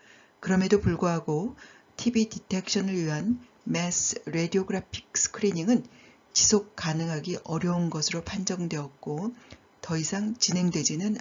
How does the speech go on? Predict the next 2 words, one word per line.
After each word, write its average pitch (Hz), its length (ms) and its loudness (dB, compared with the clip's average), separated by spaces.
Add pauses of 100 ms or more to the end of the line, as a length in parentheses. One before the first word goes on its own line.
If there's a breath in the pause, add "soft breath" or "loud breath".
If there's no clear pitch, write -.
않습니다. 147 680 -4 (960 loud breath)
그러나 180 500 4